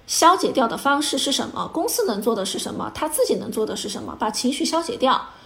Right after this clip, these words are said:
我们再来就事论事的看这件，就是让你产生情绪的源头是什么。如果是公司的问题，那公司可以尝试去解决；如果是你的问题，那你自己就要去解决它。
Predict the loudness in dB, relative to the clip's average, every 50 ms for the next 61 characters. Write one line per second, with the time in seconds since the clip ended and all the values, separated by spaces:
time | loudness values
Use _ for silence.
0 | -12 -6 -2 -2 0 0 0 2 4 4 4 4 4 2 2 0 0 -2 -2 -2
1 | -2 -2 -4 -4 -4 -4 -4 -4 -4 -4 -2 0 2 2 2 0 -2 -10 -18 -20
2 | -20 -10 -6 -4 -2 -2 -2 -2 -4 -4 -8 -6 -2 0 0 2 2 2 2 0
3 | 0 -2 -4 -4 -4 -6 -4 -2 -2 0 0 0 -2 -2 -2 -2 -2 -2 0 0
4 | 0 0 0 -2 -2 -2 -2 -2 -2 0 0 -2 -2 -4 -6 -8 -6 -4 -2 -2
5 | -2 -2 -2 -2 -4 -4 -4 -4 -2 0 0 0 0 0 -2 -4 -6 -6 -6 -4
6 | -4 -4 -4 -4 -6 -6 -6 -8 -6 -4 -2 0 0 0 0 -4 -6 -8 -10 -8
7 | -8 -6 -6 -6 -4 -4 -4 -4 -4 -6 -6 -8 -10 -12 -14 -16 -20 -20 -20 -20
8 | -18 -10 -6 -4 0 0 0 0 0 0 -2 -2 -2 -2 -2 -2 -2 -2 -4 -6
9 | -4 -2 -2 -2 -2 -2 -4 -4 -4 -4 -6 -6 -6 -6 -6 -6 -6 -6 -6 -6
10 | -8 -6 -8 -8 -6 -4 -2 -2 -2